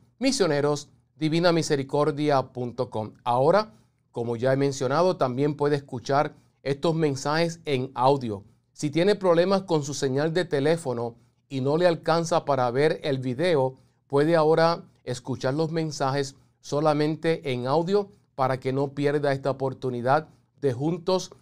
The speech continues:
seguir creciendo en la fe. También en YouTube y en Facebook, bajo Dios en mi caminar, y sintonice nuestra radio, La Divina Misericordia Radio.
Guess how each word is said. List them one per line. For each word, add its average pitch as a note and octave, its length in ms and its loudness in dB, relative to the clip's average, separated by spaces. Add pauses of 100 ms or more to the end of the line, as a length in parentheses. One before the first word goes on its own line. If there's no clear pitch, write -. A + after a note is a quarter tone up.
(120)
seguir C#3 440 -2
creciendo C3+ 680 -2
en A#2 180 -6
la G#2+ 100 -4
fe. A2+ 280 -8 (1040)
También C3 400 0
en D3+ 140 0
YouTube E3+ 520 0 (120)
y B2 100 -8
en B2 120 -6
Facebook, D3 580 -2 (300)
bajo B2+ 240 0
Dios C#3+ 260 -2
en D3 80 0
mi C#3 100 -2
caminar, C3+ 540 -2 (240)
y D3+ 140 -4
sintonice C#3 560 -2
nuestra F3 280 -2
radio, E3+ 440 0 (300)
La C3 260 0
Divina E3 600 -2
Misericordia B2 1000 -6
Radio. G2 560 -12